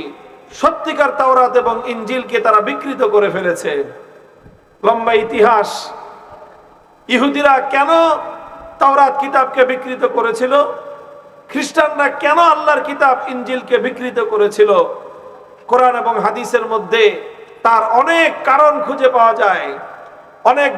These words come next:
বিবরণ এবং দৃষ্টান্ত খুঁজে পাওয়া যায়। তার মধ্যে সবচেয়ে বড় যেই কারণ, সেটা হলো ইহুদি আর খ্রিস্টানরা যখনই দেখত যে আল্লাহর কোনো বিধান,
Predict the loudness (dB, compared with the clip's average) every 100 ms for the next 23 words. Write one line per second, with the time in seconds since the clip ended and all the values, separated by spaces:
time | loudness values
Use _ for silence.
0 | -4 2 4 6 4 2 0 -2 -2 0
1 | 0 0 -2 -2 -2 4 4 4 2 0
2 | -2 -8 -14 -18 -20 -20 -20 -20 _ _
3 | 2 2 2 0 0 0 0 0 -2 -2
4 | -2 0 2 4 4 4 2 -4 0 2
5 | 4 4 2 -4 -10 -16 -18 -18 -20 -8
6 | 0 2 4 4 4 2 0 -4 -12 -16
7 | -18 -18 -6 2 2 4 2 2 -4 -8
8 | -2 0 2 2 2 0 -4 -2 -2 0
9 | 2 4 2 -2 -10 -16 -18 -20 -20 -20
10 | -20 -20 -12 0 2 2 2 2 2 0
11 | 0 2 2 2 2 0